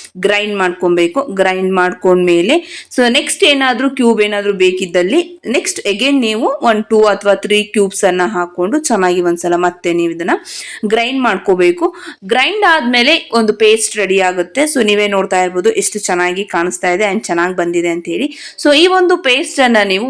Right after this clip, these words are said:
ಒಂದು ಗಾಜಿನ ಕಂಟೈನರ್ ಅಲ್ಲಿ ಹಾಕಿ ಇದನ್ನ ನೀವು ಸ್ಟೋರ್ ಮಾಡಿ ಇಟ್ಕೊಬೇಕು. So ನೀಟಾಗಿ ಏರ್ ಟೈಟ್ ಕಂಟೈನರ್ ಅಲ್ಲಿ ಹಾಕಿ ನೆಕ್ಸ್ಟ್ ಒಂದು ಪಾತ್ರೆಯನ್ನ ಇಟ್ಟು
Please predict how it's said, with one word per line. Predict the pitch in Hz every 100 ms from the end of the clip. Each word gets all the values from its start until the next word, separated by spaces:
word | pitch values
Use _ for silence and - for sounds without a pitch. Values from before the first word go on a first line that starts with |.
| 233
ಒಂದು | 208
ಗಾಜಿನ | 202 190 208 302 330
ಕಂಟೈನರ್ | 349 262 226 208 196 185
ಅಲ್ಲಿ | 180 175
ಹಾಕಿ | 170 170 - 180
ಇದನ್ನ | 170 170 175
ನೀವು | 175 185 392 -
ಸ್ಟೋರ್ | 247 190
ಮಾಡಿ | 185 170 175
ಇಟ್ಕೊಬೇಕು. | 170 - 170 165 156 139 - - - -
So | - 240
ನೀಟಾಗಿ | 269 330 - 262 240 453 - - 214
ಏರ್ | 220 247
ಟೈಟ್ | 247 233
ಕಂಟೈನರ್ | 226 202 196 190 180
ಅಲ್ಲಿ | 180 214
ಹಾಕಿ | 165 151 311 359 - - - 220
ನೆಕ್ಸ್ಟ್ | 285 - - - 311 403 - _ _ -
ಒಂದು | 240 240 233
ಪಾತ್ರೆಯನ್ನ | 226 226 226 208
ಇಟ್ಟು | 202 190 190 302